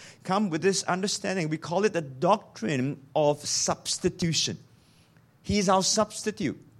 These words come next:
The Messiah doesn't just come to, to save you and leave you to figure out what to do with all these things. He comes and he stands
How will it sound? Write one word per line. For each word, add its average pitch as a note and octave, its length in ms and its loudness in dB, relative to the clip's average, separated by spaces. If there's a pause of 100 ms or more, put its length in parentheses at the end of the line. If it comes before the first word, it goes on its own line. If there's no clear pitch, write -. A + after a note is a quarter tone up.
(460)
The F3 100 4
Messiah G3+ 600 2
doesn't G3+ 320 0
just G#3 240 -2
come G#3+ 320 0
to, D3+ 200 0 (220)
to E3+ 100 -2
save A3 640 -2
you A#2+ 360 -4 (180)
and E3 160 0
leave G#3 220 2
you A3 100 0
to E3 80 0
figure F3+ 420 -2
out F#3 160 6
what G3+ 160 0
to F3+ 80 -6
do D#3 160 -2
with D#3+ 200 0
all E3+ 220 2
these F#3+ 300 -4
things. - 480 -8 (400)
He F#3 180 -2
comes G#3 600 2 (100)
and E3+ 160 0
he F3+ 140 0
stands G#3 920 2